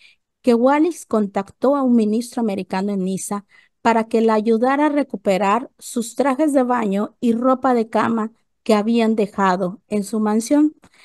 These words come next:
A esta operación se le dio el nombre encubierto de Operación El Capricho de Cleopatra.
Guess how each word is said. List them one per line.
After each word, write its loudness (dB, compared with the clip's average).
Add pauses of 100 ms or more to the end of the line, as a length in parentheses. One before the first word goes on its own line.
(560)
A 2
esta 0
operación 2
se 0
le -2
dio 2
el 0
nombre 0
encubierto 0
de 0
Operación 0
El -4
Capricho -2
de -4
Cleopatra. -6